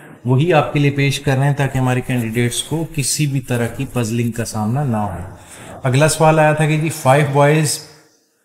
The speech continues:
write five pages in five minute, one boy how many times in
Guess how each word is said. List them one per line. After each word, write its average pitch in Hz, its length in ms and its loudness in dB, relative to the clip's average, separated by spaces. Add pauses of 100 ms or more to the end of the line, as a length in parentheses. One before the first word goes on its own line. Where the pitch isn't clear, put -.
(300)
write 131 460 2
five 151 300 2
pages 143 280 2
in 151 100 2 (140)
five 143 160 2
minute, 117 440 -2
one 151 260 2
boy 156 260 2 (720)
how 147 100 6
many 156 320 4
times 143 240 4
in 143 140 2